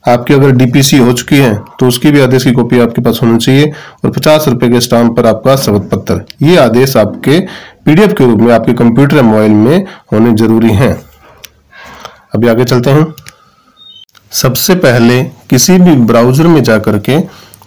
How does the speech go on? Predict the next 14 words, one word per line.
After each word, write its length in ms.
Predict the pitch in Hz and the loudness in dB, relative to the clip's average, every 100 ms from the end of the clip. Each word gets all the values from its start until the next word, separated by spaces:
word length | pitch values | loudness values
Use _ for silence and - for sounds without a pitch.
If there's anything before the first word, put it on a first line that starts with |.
| - _ - - | -20 _ -18 -8
हम 200 | 117 127 | -2 0
यहाँ 180 | 120 123 | 0 0
टाइप 260 | 120 120 - | 0 -2 -2
करते 240 | 123 - 127 | -6 -4 -2
हैं 340 | 139 143 - _ - | 0 -2 -10 _ -16
स्टाफ 560 | - 139 143 147 - | -4 0 0 0 -6
लॉगिन। 540 | 120 113 110 107 92 95 _ _ _ _ _ _ _ _ _ - - - _ | 0 0 0 0 -2 -6 _ _ _ _ _ _ _ _ _ -20 -20 -20 _
स्टाफ 340 | - - 170 151 | -6 -2 0 0
लॉगिन 220 | 135 147 | 0 2
टाइप 200 | 135 131 | 0 0
करने 160 | 131 127 | 0 0
के 60 | 123 | 0
बाद 240 | 117 110 | 0 2
में 320 | 110 117 190 | 0 0 -2